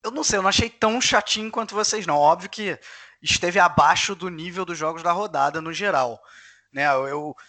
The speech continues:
eu concordo com o Vinícius e, e, e em relação à defesa do Schalke. É, eu acho que é, o, é uma tentativa do, do, do David Wagner tentando resgatar o que deu certo com o Tedesco duas temporadas atrás, né?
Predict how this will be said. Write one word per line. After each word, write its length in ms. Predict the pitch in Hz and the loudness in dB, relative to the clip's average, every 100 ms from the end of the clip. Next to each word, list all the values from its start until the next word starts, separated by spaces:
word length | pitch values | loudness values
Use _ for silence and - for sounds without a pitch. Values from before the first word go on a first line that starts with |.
| _ | _
eu 100 | - 156 | -10 -4
concordo 420 | 226 - 240 - | -2 4 4 4
com 100 | 220 | -4
o 40 | |
Vinícius 960 | 190 180 185 262 233 202 180 160 147 139 | -6 -6 -6 -6 -4 -2 0 0 -2 -6
e, 80 | 143 | -6
e, 1000 | 143 143 135 131 131 135 131 131 127 127 | -4 -6 -8 -10 -10 -8 -6 -4 -6 -8
e 40 | |
em 80 | 143 | -6
relação 420 | 151 143 - 156 | 2 4 4 2
à 40 | |
defesa 380 | 147 143 - 156 | 0 -2 -2 -4
do 120 | 147 | -4
Schalke. 580 | 139 - 135 175 - 190 - _ _ _ | -2 2 4 2 -4 -16 -20 _ _ _
É, 480 | - 147 147 143 - | -2 2 4 2 2
eu 80 | 226 | 4
acho 200 | 247 - | 4 4
que 60 | 294 | 4
é, 40 | |
o, 300 | 294 294 240 | 4 0 2
é 40 | |
uma 160 | 226 247 | 4 4
tentativa 600 | 254 247 233 208 240 247 | 0 0 0 0 -4 -4
do, 100 | 233 190 _ | -4 -8 _
do, 400 | 185 180 165 160 | -8 -4 -2 -4
do 100 | 156 | -4
David 320 | 156 165 175 | -2 -2 -2
Wagner 420 | 170 151 175 185 196 | 2 4 4 2 -4
tentando 400 | 190 175 185 196 | -4 -2 -4 -2
resgatar 540 | 190 190 185 - 165 | -4 0 2 4 4
o 100 | 185 | 2
que 160 | - 196 | -2 -6
deu 160 | 190 | -6
certo 360 | 170 180 190 - | -4 0 -2 -2
com 100 | 208 | -12
o 60 | |
Tedesco 500 | 196 185 156 170 - | -4 -2 -2 -4 -4
duas 300 | 202 175 208 | -8 -2 -2
temporadas 580 | - 214 196 196 185 190 | -2 -6 0 2 4 2
atrás, 460 | 196 - 143 127 117 | 0 0 -2 -2 -8
né? 160 | 120 | -16